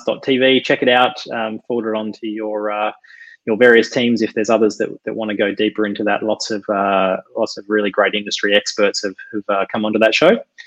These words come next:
Um, that's all we have time for today. Uh, if, if you do have any further questions or comments, or you have recommendations on future topics, please feel free to send them through in the comments. Otherwise, uh, we look forward to seeing you again in, uh, a future episode.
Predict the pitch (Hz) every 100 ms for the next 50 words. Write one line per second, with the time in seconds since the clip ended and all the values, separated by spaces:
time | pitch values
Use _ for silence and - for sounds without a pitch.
0 | - - - 113 107 107 107 - 135 -
1 | 147 135 127 160 147 160 156 151 143 139
2 | 135 - 113 107 107 107 - 165 - -
3 | _ _ 131 - 120 131 120 117 113 110
4 | 123 113 110 - - - 117 113 107 101
5 | 98 - 127 123 117 - 104 101 104 123
6 | - 113 110 113 117 - 104 101 98 -
7 | - 113 135 135 131 - 123 117 - 110
8 | 117 107 101 98 - 117 107 - 110 104
9 | 101 147 147 143 - - - _ _ 120
10 | 117 117 113 113 107 107 107 120 120 123
11 | 113 107 127 120 113 117 127 127 127 -
12 | 131 127 127 127 - - 139 160 - -
13 | 113 90